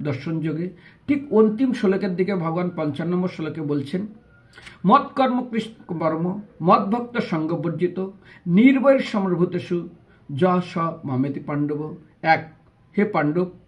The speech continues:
যিনি ভক্তিযুক্ত হয়ে আমার সেবা করেন, লোক দেখানোর জন্য না, লোকরঞ্জনের না, নাম কামানোর জন্য নয়, ভক্তিযুক্ত হয়ে নিষ্ঠা সহকারে শ্রদ্ধা করে। দুই,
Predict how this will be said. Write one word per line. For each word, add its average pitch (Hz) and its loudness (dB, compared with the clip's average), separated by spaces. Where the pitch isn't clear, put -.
যিনি 262 8
ভক্তিযুক্ত 214 2
হয়ে 233 2
আমার 175 2
সেবা 147 -2
করেন, 170 -6
লোক 226 6
দেখানোর 240 0
জন্য 196 2
না, 117 -2
লোকরঞ্জনের 233 4
না, 120 0
নাম 220 0
কামানোর 233 -2
জন্য 151 -2
নয়, 101 -8
ভক্তিযুক্ত 214 2
হয়ে 190 4
নিষ্ঠা 220 -2
সহকারে 170 -4
শ্রদ্ধা 160 -4
করে। 175 -6
দুই, 165 -2